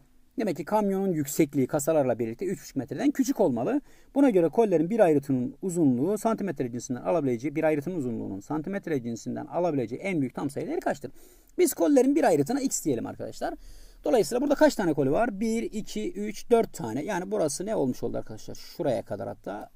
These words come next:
dört X. E, bir virgül dört de aşağıda var.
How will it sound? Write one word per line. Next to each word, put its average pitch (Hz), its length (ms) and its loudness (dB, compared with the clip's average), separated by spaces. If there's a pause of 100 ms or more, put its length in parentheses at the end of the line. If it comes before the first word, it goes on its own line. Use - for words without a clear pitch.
(160)
dört 190 320 2
X. - 220 -4 (360)
E, 208 80 0
bir 262 160 6
virgül 254 240 2
dört 247 240 0
de 240 140 2 (280)
aşağıda 240 400 2
var. 277 140 2